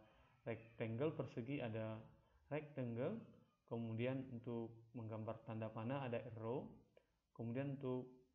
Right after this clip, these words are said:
menghapus ada fitur, ada tools eraser, kemudian yang ini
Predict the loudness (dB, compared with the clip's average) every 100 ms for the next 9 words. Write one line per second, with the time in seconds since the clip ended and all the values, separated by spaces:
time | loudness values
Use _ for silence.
0 | _ -4 -2 -2 -2 -2 -2 -2 -2 -2
1 | 0 0 -2 -12 -14 -6 -2 -2 0 0
2 | 0 -6 -18 _ -4 2 2 2 0 0
3 | -2 -10 -20 _ _ _ _ 0 2 2
4 | 4 4 2 0 -8 -16 _ _ _ _
5 | _ _ -6 -4 -2 0 2 2 0